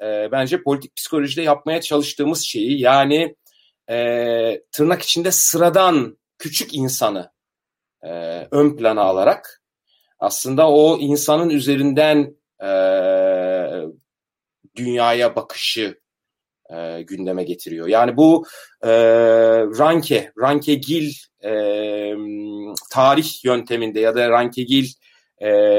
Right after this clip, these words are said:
sosyal bilimler yönteminin aksine, çünkü orada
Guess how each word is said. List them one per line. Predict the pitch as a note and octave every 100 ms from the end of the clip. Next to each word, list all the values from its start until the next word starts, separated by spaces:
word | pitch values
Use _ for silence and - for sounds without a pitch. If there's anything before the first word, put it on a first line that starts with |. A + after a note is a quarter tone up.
| G#2 G#2 G#2 G#2
sosyal | G#2+ - - D#3+ D3
bilimler | C#3 D3 D3+ D3 - - _
yönteminin | - D3 D3+ D3+ C#3+ C#3+
aksine, | F#3 F#3+ - C3+
çünkü | - C#3 C3+
orada | C#3+ D3 D3 D#3+